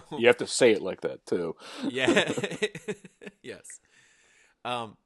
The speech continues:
Speaker 2: but no, when I came looking for work, I, you know, found that it, it was very interesting. I mean, uh, where I came from distilling in New York,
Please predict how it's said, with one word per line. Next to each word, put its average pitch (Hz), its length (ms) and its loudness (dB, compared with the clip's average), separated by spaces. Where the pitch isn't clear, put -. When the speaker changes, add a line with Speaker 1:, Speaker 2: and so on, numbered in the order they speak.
Speaker 2:
but 131 240 -8
no, 156 160 -4
when 135 140 -6
I 135 40 -8
came 156 220 -12
looking 143 260 -14
for 110 140 -10
work, 143 400 -6
I, 107 360 -8
you 117 140 -18
know, 98 200 -12
found 104 600 -8
that 95 340 -10
it, 107 160 -16
it 135 220 -10
was 117 160 -8
very 135 240 -6
interesting. 147 400 -12
I 110 60 -10
mean, 110 280 -14
uh, 104 200 -20
where 147 340 -6
I 127 80 -4
came 127 400 -14
from 101 260 -12
distilling 104 680 -12
in 95 480 -14
New 95 100 -18
York, 104 600 -10